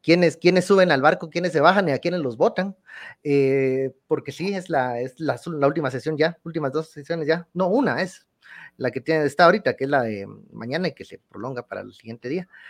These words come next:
eh, de esta legislatura. Eh,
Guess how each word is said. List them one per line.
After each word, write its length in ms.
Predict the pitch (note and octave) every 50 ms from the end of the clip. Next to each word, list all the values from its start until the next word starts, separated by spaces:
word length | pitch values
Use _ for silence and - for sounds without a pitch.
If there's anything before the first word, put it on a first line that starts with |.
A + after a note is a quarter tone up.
| - _ _
eh, 500 | C#3+ C3+ C3 B2+ B2 B2 A#2+ A#2 A#2 A2+
de 220 | - D3+ C#3 C#3+ C#3
esta 160 | D3+ D3 F3
legislatura. 640 | D#3 C#3 C3 - B2+ A#2 A#2+ A#2 - D#3+ D3+ C#3 B2 - - - - _
Eh, 260 | - D3 C#3+ C3+ C#3